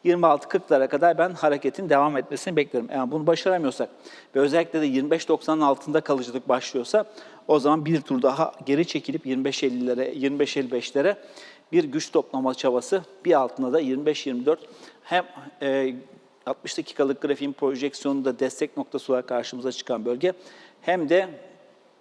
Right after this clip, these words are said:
haftalık bazdaki destek noktası olarak karşımıza çıkan bölge olduğunu hatırlayalım. Onun da altında yirmi dört doksan beş ve onun altında da yirmi dört yetmiş beş. Yani düşünürsek bundan sonraki süreçte, e, yirmi beş elli beş, her yirmi beş pipste bir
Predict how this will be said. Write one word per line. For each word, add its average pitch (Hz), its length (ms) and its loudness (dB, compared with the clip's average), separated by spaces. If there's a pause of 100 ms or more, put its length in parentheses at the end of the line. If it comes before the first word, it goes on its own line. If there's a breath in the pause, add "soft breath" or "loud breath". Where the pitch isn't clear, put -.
(280)
haftalık 135 400 -4
bazdaki 127 380 -4
destek 135 340 -2
noktası 131 360 -6
olarak 131 140 0
karşımıza 139 380 -6
çıkan 143 340 -4
bölge 131 280 -2
olduğunu 127 520 -6
hatırlayalım. 123 440 -10 (480 loud breath)
Onun 208 220 4
da 165 80 10
altında 165 360 2
yirmi 170 340 -2
dört 170 440 0
doksan 143 360 0
beş 185 200 -2
ve 160 40 4
onun 165 140 0
altında 147 340 0
da 196 140 4 (480 loud breath)
yirmi 151 280 0
dört 185 220 2
yetmiş - 280 -2
beş. 127 200 -6
Yani 170 260 0
düşünürsek 180 760 -2
bundan 165 260 2
sonraki 160 260 -2
süreçte, 151 460 0 (680 loud breath)
e, 143 80 2
yirmi 151 320 0
beş 185 200 4
elli 156 220 2
beş, 135 340 -2
her 175 280 2
yirmi 170 280 2
beş 180 200 2 (260)
pipste - 440 0
bir - 320 0